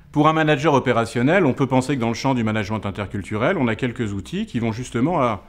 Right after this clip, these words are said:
changer notre regard, changer notre perspective. J'en donne un. Euh, au bout de quelques semaines, une personne a intégré nos équipes et on a fait l'effort d'aller la chercher dans des viviers de recrutement différents.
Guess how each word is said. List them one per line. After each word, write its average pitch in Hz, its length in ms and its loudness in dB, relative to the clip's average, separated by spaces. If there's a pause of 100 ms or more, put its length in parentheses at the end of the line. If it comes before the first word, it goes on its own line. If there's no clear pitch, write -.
(200)
changer 151 340 0
notre 131 240 0
regard, 113 360 2 (120)
changer 127 240 -2
notre 135 140 -2
perspective. 120 600 -6
J'en 123 180 -2
donne 131 200 2
un. 107 140 -2 (640)
Euh, 117 220 -4
au 127 80 -2
bout 180 140 2
de 123 240 2
quelques 117 300 0
semaines, 151 420 0
une 131 140 0
personne 131 420 0
a 107 60 0
intégré 110 300 -4
nos 107 120 -2
équipes 110 360 -6
et 117 60 -2
on 123 120 2
a 135 60 2
fait 190 200 -4
l'effort 151 340 -4
d'aller 131 220 -2
la 139 100 -4
chercher 139 440 -6
dans 131 120 -4
des 107 140 -4
viviers 131 260 -4
de 123 60 -6
recrutement 110 420 -6
différents. 101 500 -8